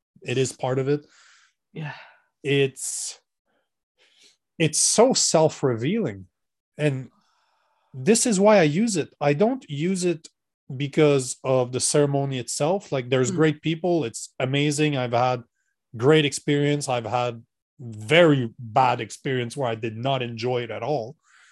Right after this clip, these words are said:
Speaker 1: But
Speaker 2: <laughs> Did
Speaker 1: every
Speaker 2: you ask for your money
Speaker 1: single
Speaker 2: back? <laughs>
Speaker 1: No, because every single time I got, you know, the saying that, uh,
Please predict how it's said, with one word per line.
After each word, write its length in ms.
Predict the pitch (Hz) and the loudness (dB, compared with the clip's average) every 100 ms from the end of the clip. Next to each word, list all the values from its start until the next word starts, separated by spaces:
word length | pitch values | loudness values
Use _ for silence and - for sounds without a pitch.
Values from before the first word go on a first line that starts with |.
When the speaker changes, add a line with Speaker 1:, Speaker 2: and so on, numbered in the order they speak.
| _ _ _ | _ _ _
Speaker 1:
But 560 | 113 131 135 127 117 _ _ _ _ _ _ _ _ _ - | -6 0 2 2 -4 _ _ _ _ _ _ _ _ _ -8
Speaker 2:
<laughs> 60 | - | -2
Did 260 | 196 202 170 | -2 -2 0
Speaker 1:
every 180 | 202 | 0
Speaker 2:
you 60 | 196 | 2
ask 160 | 180 - | 0 2
for 60 | |
your 100 | 196 | 2
money 140 | 196 202 | 2 2
Speaker 1:
single 100 | 175 | 2
Speaker 2:
back? 200 | 170 - - 330 - - - | 0 -4 0 0 0 -6 -6
<laughs> 20 | _ _ _ _ _ - | _ _ _ _ _ -10
Speaker 1:
No, 360 | 143 185 277 311 | 0 2 4 2
because 380 | 143 131 165 156 | 0 0 0 2
every 200 | 202 226 | 0 -2
single 460 | - 196 190 175 | -4 -4 -2 -2
time 680 | 160 - 147 180 269 240 - _ _ _ | -4 -4 -4 -4 -6 -10 -12 _ _ _
I 200 | 139 139 | 0 2
got, 520 | 139 135 151 165 160 - _ _ _ _ _ _ _ | 2 4 4 2 -4 -14 _ _ _ _ _ _ _
you 100 | 156 | 0
know, 140 | 190 208 | 2 4
the 120 | 160 | 2
saying 440 | - 175 170 170 | 0 -2 -2 -2
that, 280 | 156 139 135 _ _ - | -2 -2 -2 _ _ -12
uh, 580 | 143 135 120 110 - | -4 -4 -4 -8 -10